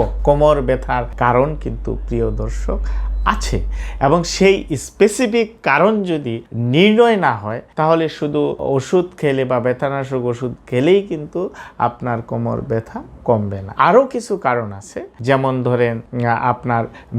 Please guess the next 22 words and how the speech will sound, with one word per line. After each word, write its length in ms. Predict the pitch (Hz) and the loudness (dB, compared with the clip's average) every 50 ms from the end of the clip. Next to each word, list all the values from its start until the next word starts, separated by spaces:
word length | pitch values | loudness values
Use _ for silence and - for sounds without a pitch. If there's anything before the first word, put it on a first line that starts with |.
| 123 127 | 4 4
মেকানিক্যাল 680 | 147 165 165 - 196 202 202 208 202 202 214 202 196 190 180 180 - - - _ _ _ - 131 | 4 4 4 4 2 4 2 0 -2 0 2 2 2 2 0 -4 -8 -18 -20 _ _ _ 0 2
কারেকশন 600 | 123 127 170 190 196 - - - - 214 208 196 180 165 | 4 6 6 4 2 0 -6 -6 -2 -2 -2 -2 -2 -2
যদি 180 | 160 139 143 135 | -4 -2 -2 -2
না 160 | 120 117 113 113 - - | -2 -2 -2 -4 -4 -4
করা 200 | 117 107 104 101 - | -4 -4 -6 -8 -8
হয়। 160 | - 107 107 - - - | -8 -10 -10 -8 -2 0
কারণটি, 460 | 143 156 180 196 196 190 190 165 113 98 - - - - _ _ - | 2 4 4 4 2 0 -4 -4 -6 -6 -6 -12 -20 -20 _ _ -2
কোমর 260 | 160 175 190 202 202 202 | 2 4 4 4 4 4
ব্যথার 360 | 190 196 190 196 190 190 190 185 - | 2 0 0 0 0 0 0 -2 -2
কিন্তু, 340 | 202 196 196 190 - 202 196 196 | -2 -4 -4 -2 0 0 0 0
আহ, 880 | 208 - - - - - - 151 165 165 165 160 143 135 143 156 156 160 143 139 | 0 -4 -8 -16 -8 0 4 4 6 6 6 6 4 4 0 -4 -4 -2 0 0
দেখা 200 | 165 156 180 185 | 0 2 0 0
যায় 220 | 170 180 175 175 170 175 | 0 2 0 0 0 -2
যে 100 | 175 175 170 175 - - - - - 110 104 | -2 -2 -4 -6 -8 -14 -16 -12 -8 -2 0
দীর্ঘ 260 | 143 156 165 175 170 180 185 190 180 - - - | 2 4 4 4 4 4 4 2 2 0 -2 0
সময় 360 | 165 160 156 139 110 92 90 - _ _ _ _ - 120 101 - | 2 2 2 2 -2 -2 -4 -10 _ _ _ _ -8 -8 -6 -2
ভুল 240 | 113 135 170 196 202 196 165 160 | 4 6 6 6 6 4 2 0
ভঙ্গিতে 400 | 165 160 160 160 160 160 170 160 147 | -2 -2 -2 -4 -4 -4 -4 -6 -6
যদি 160 | 147 143 147 139 135 | -4 -2 -2 -2 -2
আমরা 160 | 131 127 127 120 117 123 | -2 -2 -4 -4 -2 -4
বসে 240 | 131 127 - 139 127 | -6 -4 -4 -6 -4
কাজ 220 | - 123 120 120 | -2 -2 -2 -2